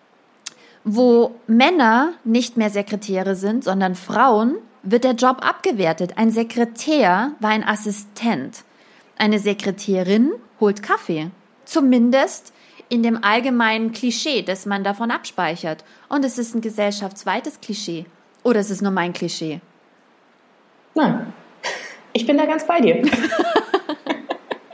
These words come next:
Speaker 1: Ich habe mir auch notiert, wir sollten eine Folge über Wut machen und ich werde sehr viel über Corona sprechen und ich werde sehr wütend sein.
Speaker 2: Ja, und dafür würde ich dir folgendes Buch empfehlen. <laughs> Speak Out,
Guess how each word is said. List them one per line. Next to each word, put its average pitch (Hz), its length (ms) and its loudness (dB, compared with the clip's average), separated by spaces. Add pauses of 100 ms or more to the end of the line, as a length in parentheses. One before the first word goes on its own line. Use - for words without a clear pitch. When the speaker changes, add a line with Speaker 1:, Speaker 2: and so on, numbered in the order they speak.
(1700)
Speaker 1:
Ich - 140 0
habe 330 120 2
mir 277 180 4
auch 269 100 -4
notiert, 262 380 2
wir 277 100 4
sollten 240 300 4
eine 311 300 2
Folge 247 340 2
über 220 220 2
Wut 320 240 0
machen 180 320 0
und 208 160 -2
ich 220 100 -4
werde 208 220 2
sehr 214 200 2
viel 240 160 0
über 208 220 0
Corona 202 460 0
sprechen 139 640 -10
und 196 100 -2
ich 180 100 -4
werde 196 220 4
sehr 202 300 4
wütend 208 280 -2
sein. 131 240 -4 (260)
Speaker 2:
Ja, 170 200 4
und 190 160 2
dafür 240 840 2
würde 214 200 2
ich 226 80 0
dir 208 140 0
folgendes 240 480 2
Buch 170 200 -2
empfehlen. 170 640 -2 (300)
<laughs> - 760 -6
Speak - 380 2
Out, 170 380 2